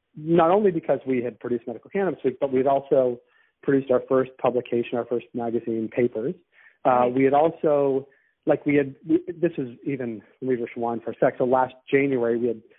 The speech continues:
Speaker 1: done the research. We knew we had something. We knew we had connections to lots of good people. And, like, we were like, "Oh, we should," this was last January, "we should staff up with a team of writers and put together,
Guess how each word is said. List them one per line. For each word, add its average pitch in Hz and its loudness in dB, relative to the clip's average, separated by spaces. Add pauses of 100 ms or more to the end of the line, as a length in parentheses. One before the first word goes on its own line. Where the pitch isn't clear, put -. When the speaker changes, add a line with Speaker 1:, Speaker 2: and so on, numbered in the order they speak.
(160)
Speaker 1:
done 151 4
the 147 0
research. 135 -4 (100)
We 113 -8 (400)
knew 156 2
we 147 2
had 135 0
something. 135 -4
We 117 -4
knew 147 2
we 143 0
had 131 -2
connections 127 -4
to 127 -6
lots 123 0
of 110 -20
good 120 -4
people. 123 0 (600)
And, 131 2 (720)
like, 139 2
we 139 0
were 135 2
like, 139 2
"Oh, 247 6
we 151 -2
should," - -18 (100)
this 151 -6
was 131 -8
last 117 -6
January, 131 -4
"we 175 -2
should 202 -8
staff 180 2
up 180 0
with 156 -6
a - -2
team 156 0
of 139 0
writers 143 2
and 127 -8
put 147 -10
together, 131 -2